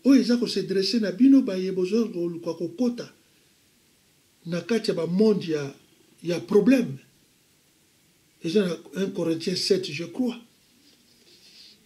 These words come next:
Beaucoup de mariages, elingi koloba te bapekisi bino, attention.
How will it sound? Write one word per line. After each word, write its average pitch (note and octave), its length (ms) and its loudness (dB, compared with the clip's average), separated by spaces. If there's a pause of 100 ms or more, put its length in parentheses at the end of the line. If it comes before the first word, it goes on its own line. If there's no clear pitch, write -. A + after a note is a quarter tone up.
(2750)
Beaucoup B3+ 500 2
de D#4 100 8
mariages, A#3+ 540 6
elingi F3+ 360 0
koloba E3 260 2
te D3 80 -2
bapekisi D#3+ 480 -2
bino, G#3 220 2
attention. E3 540 -4